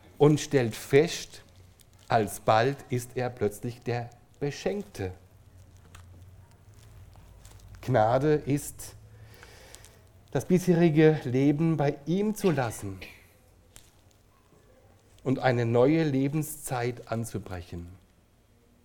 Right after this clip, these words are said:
Das gilt jeden Tag. Ist jeden Tag neu erfahrbar. Er fängt immer wieder neu mit mir an.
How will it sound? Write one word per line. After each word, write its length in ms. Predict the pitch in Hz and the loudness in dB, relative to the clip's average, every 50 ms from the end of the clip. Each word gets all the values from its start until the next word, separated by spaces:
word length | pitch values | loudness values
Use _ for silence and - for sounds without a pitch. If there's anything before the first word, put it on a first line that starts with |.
| _ _ _ _ _ _ _ _ _ _ _ _ _ _ _ _ _ - | _ _ _ _ _ _ _ _ _ _ _ _ _ _ _ _ _ -18
Das 140 | 104 - | -18 -12
gilt 320 | - - 135 123 120 - - | -4 -4 -4 -4 -4 -10 -10
jeden 300 | 120 123 117 120 120 110 | -10 -10 -8 -10 -12 -10
Tag. 400 | - 113 107 98 98 - - - _ _ _ _ _ _ _ _ _ _ _ _ _ _ _ _ _ _ _ _ _ _ _ _ _ _ _ _ _ _ - | -8 -10 -10 -10 -12 -18 -20 -20 _ _ _ _ _ _ _ _ _ _ _ _ _ _ _ _ _ _ _ _ _ _ _ _ _ _ _ _ _ _ -14
Ist 140 | - - | -8 -2
jeden 300 | 131 135 147 139 147 143 | 0 0 0 2 0 -2
Tag 420 | - - 123 120 123 120 117 117 113 | -2 0 0 0 0 -2 -4 -4 -2
neu 320 | 113 120 120 123 131 139 | 4 4 6 6 6 4
erfahrbar. 880 | 139 - 117 123 117 - - 120 110 110 113 107 107 95 90 95 101 - _ _ _ _ _ _ _ _ _ _ _ _ _ _ _ _ _ _ _ | 0 -2 -4 -6 -6 -4 -6 -4 -4 -4 -4 -6 -6 -8 -8 -10 -14 -18 _ _ _ _ _ _ _ _ _ _ _ _ _ _ _ _ _ _ _
Er 160 | - 139 139 127 | -4 -4 -4 -2
fängt 420 | - 160 180 185 175 185 - - | -2 0 0 0 0 -2 -4 -2
immer 260 | 190 208 190 185 180 180 | 0 2 4 4 4 4
wieder 200 | 175 165 165 160 | 4 4 4 4
neu 480 | 165 165 165 165 165 170 175 180 185 | 4 4 6 6 8 8 6 6 4
mit 180 | 180 180 175 175 | 2 0 -2 -2
mir 200 | 160 156 151 139 | -4 -4 -2 -2
an. 320 | 143 143 135 113 113 113 | -4 -6 -6 -6 -8 -10